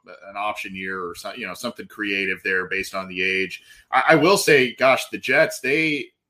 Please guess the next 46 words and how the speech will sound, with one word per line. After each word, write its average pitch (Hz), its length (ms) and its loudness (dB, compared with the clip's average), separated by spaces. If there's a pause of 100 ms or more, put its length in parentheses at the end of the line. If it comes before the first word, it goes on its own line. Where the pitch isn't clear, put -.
(120)
I - 40 -12
mean, 107 380 -6 (340)
you 135 120 -8
look 151 160 -4
at 101 80 -10
their 139 160 -2
tackle 143 400 -2
situation 107 640 -6
last 120 400 -4
year. 104 260 -4
I - 20 -8
mean, 101 240 -8
Fant 123 380 -4
isn't 104 340 -8 (260)
fantastic, 113 640 -6
but 110 100 -8
he 113 80 -6
had 127 160 0
a 110 40 -10
pretty 135 200 -8
good 117 240 -4
year 120 220 -6
filling 117 300 -8
in 110 100 -8
for 101 140 -12
Becton. 117 380 -4
So, 110 140 -8
I - 20 -6
mean, 110 220 -8
you 110 140 -8
had 143 460 2 (340)
this 208 220 0
guy 147 240 4
on 131 140 0
the 110 60 -6
bench - 640 0
to 113 80 -16
start 113 280 -4
the 113 80 -6
year. 87 240 -4
You 113 100 -8
had - 180 0
Becton, 214 500 2 (300)
you 131 80 -4
had 120 140 -2
Fant 180 280 2